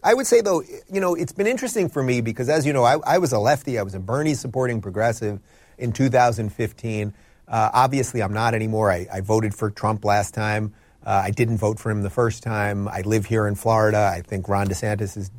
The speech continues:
you know, America's governor at this point. I, uh, clearly, from everything we've discussed here, I, I believe that America is fundamentally good. Our founding documents are good. I believe in freedom and capitalism and all of those things.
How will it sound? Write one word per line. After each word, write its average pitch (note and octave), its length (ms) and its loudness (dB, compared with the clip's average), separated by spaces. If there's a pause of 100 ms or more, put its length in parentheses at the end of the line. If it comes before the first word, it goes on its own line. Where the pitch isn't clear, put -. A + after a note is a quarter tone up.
(300)
you A#2 140 -4
know, G2 140 -2
America's A2+ 480 4
governor A2 420 2
at G#2+ 120 0
this A2 160 -2
point. G#2+ 320 -4
I, F2+ 200 -6
uh, E2 100 -16 (180)
clearly, A#2 320 4
from G#2+ 180 -2
everything G#2+ 300 0
we've G#2 160 -2
discussed A2 380 -6
here, A2 140 -2
I, G2+ 320 -8
I G2+ 40 -8
believe G#2 420 -4
that A2 160 -6 (240)
America B2+ 380 4
is A2 100 -2
fundamentally A#2 600 -2
good. A#2+ 220 2
Our G#2+ 120 4
founding A2+ 380 -4
documents A#2 520 0
are A2 100 -4
good. A2+ 200 -2
I G#2 80 -2
believe A2 300 -4
in A2+ 100 -4
freedom A#2+ 460 -2 (280)
and B2 140 -2
capitalism B2 560 0
and A2+ 80 -2
all B2 140 2
of A#2 80 0
those A2+ 160 0
things. C3 220 -2